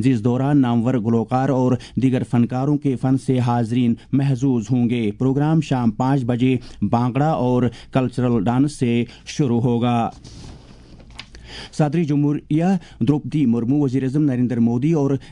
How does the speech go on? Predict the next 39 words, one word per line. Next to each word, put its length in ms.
दीगर 300
सरकर्दा 480
लीडरों 360
के 180
अलावा 340
लेफ्टिनेंट 400
गवर्नर 220
मनोज 320
सिन्हा, 320
वज़ीर 260
आला 160
उमर 200
अब्दुल्ला, 500
नेशनल 340
कॉन्फ्रेंस 360
के 200
सदर 260
डॉक्टर 260
फारूक 380
अब्दुल्ला 460
और 340
आईजीपी 380
कश्मीर 540
वीके 400
बिरदी 440
ने 240
बैसाखी 460
के 200
मौके 320
पर 160
लोगों 280
को 280
मुबारकबाद 680
दी 200
है। 360
आकाशवाणी 520
श्रीनगर 360
के 180
head 260